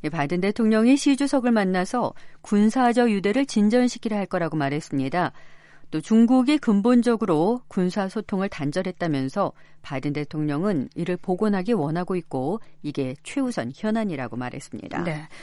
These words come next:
Speaker 2: 자, 미국과 중국의 정상이 아시아 태평양 경제협력체 에이펙 회의에서 만나는 거죠?
Speaker 1: 네, 미국 샌프란시스코에서 십일 일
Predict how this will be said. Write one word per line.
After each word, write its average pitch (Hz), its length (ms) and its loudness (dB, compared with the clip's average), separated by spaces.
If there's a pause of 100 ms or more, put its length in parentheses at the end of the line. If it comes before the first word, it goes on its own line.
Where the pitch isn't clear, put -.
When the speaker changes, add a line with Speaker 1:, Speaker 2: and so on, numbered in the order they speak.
Speaker 2:
자, 202 160 2
미국과 254 380 6
중국의 277 340 8
정상이 240 680 2
아시아 208 300 0
태평양 269 520 4
경제협력체 220 880 0
에이펙 254 440 2
회의에서 208 580 0
만나는 180 420 -2
거죠? 180 340 -6
Speaker 1:
네, 175 360 2
미국 196 240 0
샌프란시스코에서 254 960 0
십일 226 320 -2
일 165 260 0